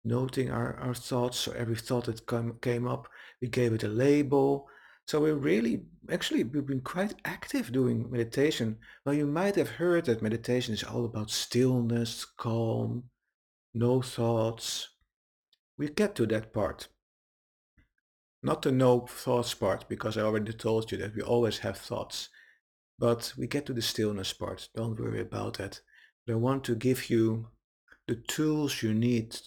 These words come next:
to get to that stage. There's always a learning curve, so I want to take it easy because this is a beginner's course, and lead you through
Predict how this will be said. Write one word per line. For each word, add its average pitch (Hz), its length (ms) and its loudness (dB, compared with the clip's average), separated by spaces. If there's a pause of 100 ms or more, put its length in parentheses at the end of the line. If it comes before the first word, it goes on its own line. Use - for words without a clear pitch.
(140)
to 110 400 -2 (380)
get 180 260 -4
to 113 100 0
that 101 240 -4
stage. - 680 -6 (1120)
There's 113 240 -6
always 156 360 2
a 101 100 2
learning 107 480 2
curve, 104 440 -6
so 127 140 -6
I 123 80 -2
want 120 220 0
to 120 80 -8
take 113 280 -2
it - 100 -10
easy 120 440 -2
because 135 320 -4
this 117 200 -4
is 104 60 -6
a 98 40 -8
beginner's 117 500 -2
course, 101 460 -8 (580)
and 113 400 2
lead 131 220 2
you 127 80 0
through 120 380 0